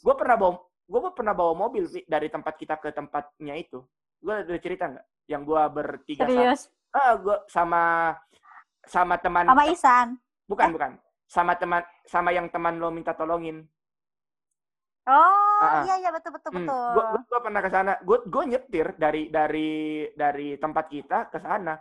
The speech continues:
Speaker 1: subuh-subuh.
Speaker 2: Mm-mm.
Speaker 1: Nge-, ngebosanin banget. Kan kita lewat jalan tol kan. Ya paling rest area, rest
Speaker 2: Iya,
Speaker 1: area
Speaker 2: betul.
Speaker 1: gitu doang. Ngebosanin
Speaker 2: Mm-mm.
Speaker 1: banget, sumpah asli gitu. Gua yang bawa mobil ngebosanin.
Speaker 2: Apalagi gue sendiri ya.
Speaker 1: Lu sendiri, gua aja yang cerita dikit,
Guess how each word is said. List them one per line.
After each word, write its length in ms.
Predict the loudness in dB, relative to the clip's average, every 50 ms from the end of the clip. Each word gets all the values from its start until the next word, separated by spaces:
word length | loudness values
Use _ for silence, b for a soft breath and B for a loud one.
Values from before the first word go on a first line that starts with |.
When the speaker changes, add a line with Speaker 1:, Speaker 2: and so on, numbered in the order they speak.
| _ _ _ _ _ _ _ _
Speaker 1:
subuh-subuh. 800 | _ -12 -10 -8 -8 -8 -6 -6 -6 -6 -6 -8 -12 -14 _ -20
Speaker 2:
Mm-mm. 240 | -20 -20 -18 -16 -16 -16
Speaker 1:
Nge-, 460 | -16 -12 -8 -8 -8 -8 -8 -14 -16
ngebosanin 720 | -12 -6 -6 -6 -6 -6 -8 -12 -12 -16 -14 -12 -12 -6
banget. 260 | -2 0 0 0 0 -4
Kan 120 | -10 -10 -12 -14 -12
kita 180 | -4 2 2 2
lewat 180 | 4 2 -2 0
jalan 340 | 0 0 0 0 -2 -4 -8
tol 220 | -10 -10 -10 -10 -12
kan. 180 | -14 -16 -18 -20 _ _ _ _ _ _
Ya 140 | -4 -4 -2
paling 240 | 0 0 0 0 0
rest 220 | 0 0 -2 -4
area, 260 | -6 -4 -2 -2 -2 -2
rest 100 | 0 0
Speaker 2:
Iya, 100 | -2 -2
Speaker 1:
area 100 | -2 -6
Speaker 2:
betul. 200 | -12 -12 -12 -12
Speaker 1:
gitu 140 | -12 -12 -8 -6
doang. 260 | -2 0 0 0 0 -2 b b b b b b
Ngebosanin 600 | -12 -10 -8 -4 -4 -4 0 2 2 2 2 -2 -8 -12 -8 -8 -6
Speaker 2:
Mm-mm. 100 | -4 0
Speaker 1:
banget, 220 | 0 2 2 0 -4
sumpah 380 | -6 -10 -10 -10 -6 -2 0 2 2 2
asli 360 | 0 0 -4 -10 -8 -8 -8 -8 -10
gitu. 200 | -14 -10 -10 -6
Gua 160 | 0 0 0
yang 160 | 2 0 -2 -2
bawa 140 | -2 -4 -2 -2
mobil 220 | -6 -4 -6 -6
ngebosanin. 360 | -6 -6 -10 -10 -8 -2 4 4
Speaker 2:
Apalagi 240 | 6 6 6 4 4
gue 160 | 6 4 6
sendiri 420 | 6 4 4 6 6 6 6 6 6 8
ya. 160 | 8 8 8 6 4 -4 _ _ -8
Speaker 1:
Lu 160 | -4 -4 -4
sendiri, 520 | -2 -4 -6 -4 -4 -4 -4 -4 -4 -4 0
gua 200 | 2 4 4 4
aja 120 | 4 2
yang 160 | 2 2 0
cerita 320 | 0 0 0 0 2 2 0
dikit, 280 | 0 0 -6 -6 -8